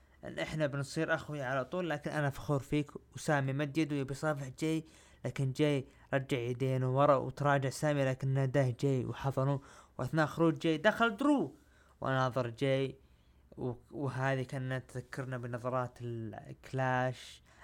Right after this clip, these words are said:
at the castle لما تدخلوا الأوسس على درو وحرموه من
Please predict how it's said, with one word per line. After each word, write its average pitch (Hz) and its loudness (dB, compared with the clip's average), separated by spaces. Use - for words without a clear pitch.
at 127 2
the 123 -2
castle 135 -2
لما 120 -4
تدخلوا 123 -6
الأوسس 123 -6
على 123 -4
درو 160 4
وحرموه 143 0
من 131 -6